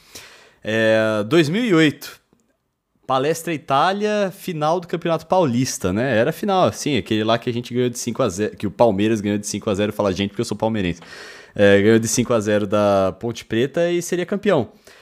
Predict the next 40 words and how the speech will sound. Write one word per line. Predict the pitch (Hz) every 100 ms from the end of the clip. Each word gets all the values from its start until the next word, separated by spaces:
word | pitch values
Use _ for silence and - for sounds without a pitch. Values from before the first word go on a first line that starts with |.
| _ _ _ _ _ _ -
Todo | 311 311
mundo | 170 185 165
que |
tava | - 151
no | 147
estádio | - - 160
praticamente | 170 175 175 170
era | 196
palmeirense. | 208 208 180 113 113
Tinha | - 143
um |
cantinho | - 220 156 - 160 156
lá | 127
de, | 127 -
sei | 151
lá, | 120 120
duas | 113 151 127
mil | 135
pessoas | 131 120 - 120 117
ali | 117 104
que | 123 151
era | 151 165 165
o | 156
Ponte | 160 156
Pretano. | - 170 175 165 104 95 87 90
Era | 269 339 -
tudo | - 196 180
feito | 135 - 147 165
pra | 180 175
ter | - 143
uma | 156 160
festa | - 110 -
palmeirense, | - 170 226 135 135 135
tudo | - 120 131
em |
paz, | 110 101 113 147 113
né, | 113 139
e |
tudo | - 120
mais. | 131 71 - -